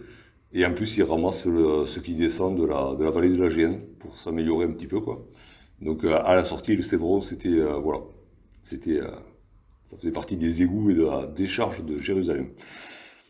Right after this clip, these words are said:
Mais voilà, Jésus, avec ses disciples, traverse cette vallée, hein, c'est pour aller dans le, dans ce jardin qui est de l'autre côté. Et ça, ça m'a fait penser tout de suite, euh,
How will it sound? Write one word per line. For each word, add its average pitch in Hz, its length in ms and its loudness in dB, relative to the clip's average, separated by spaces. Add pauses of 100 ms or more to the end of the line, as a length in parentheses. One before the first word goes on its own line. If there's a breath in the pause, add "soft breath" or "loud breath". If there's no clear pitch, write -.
(420 loud breath)
Mais 117 160 12
voilà, 107 400 8
Jésus, 120 540 2
avec 110 200 2
ses 110 140 0
disciples, - 320 -8
traverse 113 560 -2 (300)
cette - 260 -4
vallée, 80 320 2 (320)
hein, 87 100 -4
c'est 82 560 4 (1000 loud breath)
pour 80 180 -2
aller 90 100 6
dans 87 120 4
le, 73 460 -2
dans 85 100 0
ce - 120 -4
jardin 92 380 2
qui - 180 -6
est - 20 -4
de 78 100 0
l'autre - 180 0
côté. - 300 -4 (680 soft breath)
Et 85 260 4
ça, 80 540 2 (1500)
ça - 100 -10
m'a 76 80 -2
fait - 140 -10
penser 78 260 0
tout - 120 -8
de 78 60 -8
suite, 92 240 -4
euh, 73 300 -2